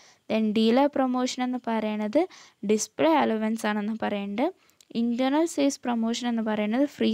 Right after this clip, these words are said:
സാമ്പിൾസ് എന്ന് പറയുന്നുണ്ട്. ഡീലർ പ്രൊമോഷൻ എന്ന് പറയുന്നത് ഒരു ഡിസ്പ്ലേ അലവൻസ് ആണ്,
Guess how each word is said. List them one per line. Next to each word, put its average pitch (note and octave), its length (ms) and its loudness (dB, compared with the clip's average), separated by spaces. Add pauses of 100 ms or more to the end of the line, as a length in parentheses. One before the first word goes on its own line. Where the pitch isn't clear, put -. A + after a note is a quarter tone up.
(160)
സാമ്പിൾസ് G#3+ 460 -2
എന്ന് G#3 200 -6
പറയുന്നുണ്ട്. G3+ 380 -8 (240)
ഡീലർ C4+ 360 4 (100)
പ്രൊമോഷൻ C#4+ 460 2
എന്ന് C4+ 220 0
പറയുന്നത് G#3+ 460 0
ഒരു C4+ 120 4 (100)
ഡിസ്പ്ലേ A#3+ 380 0 (120)
അലവൻസ് A3 540 -2
ആണ്, G3+ 180 -4